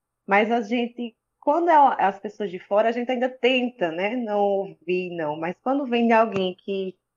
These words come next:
tá ali com você, tá na sua rotina, lhe conhece, sabe, né? Aí o bicho pega. E você, você, o sentimento fica, fica mais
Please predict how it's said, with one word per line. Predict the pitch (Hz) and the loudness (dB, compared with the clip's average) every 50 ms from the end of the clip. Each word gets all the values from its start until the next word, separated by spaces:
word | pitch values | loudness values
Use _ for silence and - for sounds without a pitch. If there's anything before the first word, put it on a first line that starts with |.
| _ _ | _ _
tá | - 233 | -2 0
ali | 233 254 247 | 0 0 -2
com | - 247 233 | -6 -6 -4
você, | 247 254 254 - _ - 185 175 165 165 - - | -4 -4 -6 -6 _ -4 -2 -2 -2 -4 -6 -8
tá | 190 190 | -8 -8
na | 202 202 208 | -8 -8 -10
sua | - _ 240 240 | -10 _ -6 -6
rotina, | 226 208 254 254 254 247 _ - 190 185 180 175 170 165 160 151 151 151 _ _ _ _ _ _ _ | -2 -2 -2 -4 -4 -8 _ -10 -8 -6 -6 -6 -6 -8 -8 -8 -10 -12 _ _ _ _ _ _ _
lhe | 202 240 233 | -8 -8 -8
conhece, | - - 277 277 269 247 214 196 180 170 165 160 160 - - - | -2 -2 0 0 2 2 2 2 2 0 -2 -4 -6 -10 -16 -20
sabe, | - _ 247 233 233 226 214 202 180 185 | -8 _ 0 2 2 2 2 0 -2 -4
né? | 190 196 214 233 277 - _ _ _ _ _ _ _ _ _ _ _ _ | -4 -6 -6 -6 -10 -14 _ _ _ _ _ _ _ _ _ _ _ _
Aí | - 175 190 208 226 262 294 320 330 339 349 349 349 349 349 302 | -6 -4 -4 -4 -2 -2 0 0 0 0 -2 -4 -6 -8 -10 -12
o | 240 220 | -12 -8
bicho | 220 277 269 - - _ | -6 -6 -6 -8 -4 _
pega. | 214 170 147 143 147 139 135 - - _ _ _ _ _ _ _ _ _ _ | 0 0 0 0 -4 -6 -6 -8 -12 _ _ _ _ _ _ _ _ _ _
E | - 208 214 214 214 | -10 -8 -6 -6 -4
você, | 202 202 208 - 214 190 - _ _ _ _ | -4 -4 -4 -4 -6 -8 -8 _ _ _ _
você, | 185 202 202 - _ _ _ _ - | -10 -10 -10 -12 _ _ _ _ -10
o | 190 202 | -10 -8
sentimento | - 247 220 214 233 214 208 208 - | -6 -6 -6 -6 -6 -6 -6 -8 -10
fica, | _ - 202 202 _ _ _ _ - | _ -14 -14 -14 _ _ _ _ -12
fica | 202 202 - 202 | -10 -8 -6 -4
mais | 196 190 185 196 208 233 247 247 240 | -2 0 2 2 2 0 -2 -6 -10